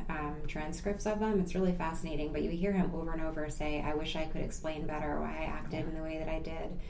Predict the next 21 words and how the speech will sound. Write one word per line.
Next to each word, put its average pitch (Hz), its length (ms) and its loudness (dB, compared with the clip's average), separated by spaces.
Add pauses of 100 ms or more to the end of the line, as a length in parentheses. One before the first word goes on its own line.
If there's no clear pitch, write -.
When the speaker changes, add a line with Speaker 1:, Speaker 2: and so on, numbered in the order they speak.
(400)
Speaker 1:
Um, 151 360 0 (840)
and, 156 500 0 (240)
you 226 160 2
know, 214 60 8
in 190 140 6
some 214 180 6
ways 196 220 8
I 170 120 2
find 170 220 0
that 160 160 0
more 151 160 -2
moving 165 380 0
than 147 100 0
him 151 160 -2
trying 151 320 -2
to 143 80 -2
falsely 151 460 -2
come 151 260 -2
up 147 160 0
with 143 220 -2
a 156 180 -2